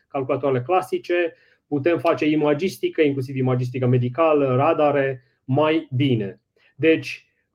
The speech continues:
cheia și mantra acestei revoluții cuantice este „Quantum is a resource”. Este o resursă pe care noi putem să o folosim. Și ca orice resursă, ea trebuie produsă, trebuie transportată, trebuie transformată și, în sfârșit, uh,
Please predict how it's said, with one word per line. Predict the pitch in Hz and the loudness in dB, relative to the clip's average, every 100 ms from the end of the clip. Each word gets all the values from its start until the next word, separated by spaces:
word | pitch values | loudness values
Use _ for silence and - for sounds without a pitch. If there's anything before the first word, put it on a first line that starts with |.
| _ - | _ -2
cheia | - 202 240 196 131 123 | 6 8 8 6 4 0
și | - - 139 | -4 -6 -2
mantra | 127 180 220 202 151 131 131 | 2 4 4 2 0 -2 -4
acestei | 131 143 127 143 | -6 -4 -2 0
revoluții | 139 143 143 139 | 2 0 0 -4
cuantice | 127 196 190 165 160 | 2 2 2 -2 -2
este | 160 - 143 | -2 -2 -6
„Quantum | - 175 180 175 | -2 0 2 2
is | 160 | 2
a | 151 | 2
resource”. | 165 127 123 110 - | 2 0 -4 -6 -8
Este | 147 139 131 | -6 -4 -2
o | 139 | -2
resursă | 139 127 233 208 202 | -2 -4 -4 -2 -4
pe | 190 | 0
care | 160 156 | 0 2
noi | 175 180 | 2 0
putem | 160 165 | -2 -6
să | 135 - | -6 -4
o | |
folosim. | 156 139 123 117 92 _ _ _ _ _ _ - | -2 -2 -2 -8 -10 _ _ _ _ _ _ -20
Și | - 143 | -12 -6
ca | 139 | 2
orice | 175 226 214 | 2 4 4
resursă, | 170 127 - 233 202 156 147 185 135 - _ _ _ _ _ _ _ _ - | 2 0 -2 -2 0 0 0 0 -6 -14 _ _ _ _ _ _ _ _ -6
ea | 160 156 | -2 0
trebuie | 160 147 135 | 2 2 0
produsă, | 127 127 208 202 190 | 2 0 0 0 -2
trebuie | 165 143 | -2 -4
transportată, | 139 131 139 131 175 170 | -4 -8 -6 -4 -2 -2
trebuie | 156 139 127 | -2 -2 -2
transformată | 151 127 139 151 165 139 | -4 -4 -4 -2 -4 -6
și, | 123 | -6
în | 147 | -6
sfârșit, | 131 123 135 135 - | -6 -10 -10 -12 -12
uh, | - 123 | -8 -6